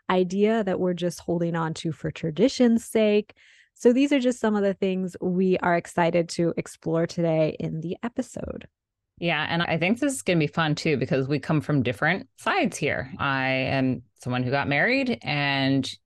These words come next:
Speaker 2: you are someone who has just been in a long-term loving relationship, and also sharing my beliefs on when I was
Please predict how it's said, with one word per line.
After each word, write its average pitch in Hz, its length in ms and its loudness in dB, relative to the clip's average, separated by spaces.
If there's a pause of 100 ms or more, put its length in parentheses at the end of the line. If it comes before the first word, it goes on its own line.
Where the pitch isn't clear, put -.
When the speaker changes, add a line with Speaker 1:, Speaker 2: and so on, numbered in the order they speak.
(140)
Speaker 2:
you 139 540 0
are 139 300 0
someone 139 280 -2
who 151 140 2
has 135 420 -2
just - 220 -8
been 143 140 0
in 127 200 -2
a 120 260 -4
long-term 160 960 0
loving 156 420 2
relationship, 151 920 0 (200)
and 151 540 0
also 151 840 2
sharing 147 480 0
my 143 360 2
beliefs 143 680 0
on 139 200 2
when 139 160 2
I 139 200 0
was 139 340 2